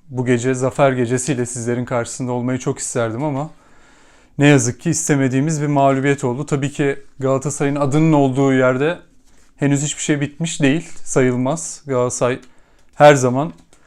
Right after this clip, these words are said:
son top oynanana kadar, bitene kadar, hakem düdüğü çalana kadar, hatta takım otobüsüne binene kadar turu kovalar.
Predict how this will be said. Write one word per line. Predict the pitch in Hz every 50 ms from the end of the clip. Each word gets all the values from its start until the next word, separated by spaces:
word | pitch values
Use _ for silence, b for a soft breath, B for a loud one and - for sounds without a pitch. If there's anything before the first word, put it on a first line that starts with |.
| b b b b b b b - - - _ _ _ _ _
son | - - - 160 165 175 165
top | 165 - 147 131 - - - - - - - -
oynanana | 160 131 131 131 135 135 135 139 147 156
kadar, | 151 147 123 120 117 113 117
bitene | 120 - - 135 147 147
kadar, | - 135 120 120
hakem | 123 123 - 151 139 139
düdüğü | 131 131 135 143 147
çalana | 143 - 139 135 151 160 156
kadar, | 147 127 127
hatta | 131 131 - - 131 123
takım | - 143 131 - 170 165
otobüsüne | 151 135 151 135 127 - - 143 135 131
binene | 139 139 156 165 143
kadar | 135 131 131 165 185 - - b b b b b b b b b -
turu | - 147 147 160 156
kovalar. | - 147 139 131 131 131 160 196 - - - - - -